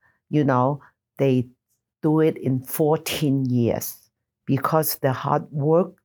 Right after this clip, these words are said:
the skillful, and the sacrifice and the commitment, they did it in seven years.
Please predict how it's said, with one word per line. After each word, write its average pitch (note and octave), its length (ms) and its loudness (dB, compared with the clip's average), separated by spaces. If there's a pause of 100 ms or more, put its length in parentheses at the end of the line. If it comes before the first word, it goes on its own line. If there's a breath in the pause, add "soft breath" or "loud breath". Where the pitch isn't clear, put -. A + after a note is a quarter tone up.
(260)
the C3+ 100 -2
skillful, - 1160 -2 (460 soft breath)
and B2+ 200 0
the A#2 140 0
sacrifice D#3 840 0
and B2 180 0
the - 120 -2
commitment, - 720 -4 (240)
they D3+ 100 0
did C#3 220 -2
it - 200 -2
in B2+ 180 -4
seven C3 720 0
years. A#2 180 -4